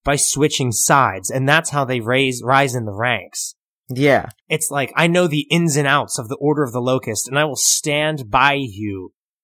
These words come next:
Speaker 1: This church, I'll do whatever it takes." You know what I mean? Like, they have to s-,
Speaker 2: Mm-hmm.
Speaker 1: at some point, like, swear allegiance to the, um, the Mystery Knights.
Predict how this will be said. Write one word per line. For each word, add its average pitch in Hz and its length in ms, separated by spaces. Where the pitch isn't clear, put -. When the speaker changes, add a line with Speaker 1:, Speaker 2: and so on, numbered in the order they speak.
Speaker 1:
This 151 260
church, - 680
I'll 147 120
do 180 140
whatever 185 340
it 135 120
takes." 151 440
You 160 160
know 175 80
what 165 60
I 160 40
mean? 160 160
Like, 147 160
they 190 100
have 185 240
to 170 120
s-, 147 80
Speaker 2:
Mm-hmm. 170 320
Speaker 1:
at 151 100
some 151 200
point, 135 360
like, 131 180
swear 147 340
allegiance 127 560
to 117 140
the, 101 360
um, 101 420
the 123 120
Mystery 147 400
Knights. 90 520